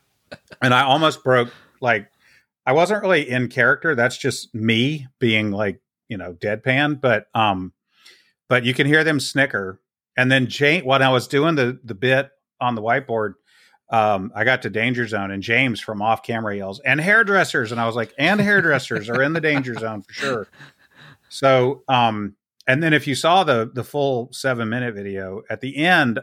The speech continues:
he asked me, um, "So is there one for men?" Well, he didn't know that yet. The answer was yes. I, I actually do also have a, a very simple chart for men. So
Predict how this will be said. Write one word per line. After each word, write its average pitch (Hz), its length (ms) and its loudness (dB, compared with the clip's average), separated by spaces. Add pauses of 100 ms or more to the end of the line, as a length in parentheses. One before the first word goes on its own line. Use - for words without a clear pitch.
(200)
he 131 200 0
asked 117 380 0
me, 107 340 -6 (600)
um, 104 420 -2 (580)
"So 151 220 2
is 143 80 4
there 135 140 4
one 131 240 4
for 120 120 -2
men?" 131 520 2
Well, 135 360 0
he 175 140 -2
didn't 147 240 0
know 101 220 0
that 117 200 -4
yet. 113 320 0
The 117 120 -2
answer 123 200 -2
was 101 160 -6
yes. 117 560 0
I, 110 160 -2
I 113 200 0
actually 110 480 0
do 117 360 0
also 110 360 -2
have 104 240 -2
a, 95 240 -8 (520)
a 104 60 -10
very 110 240 4
simple 104 300 -4
chart 110 320 -4
for 95 100 -20
men. 98 460 -2
So 120 340 -2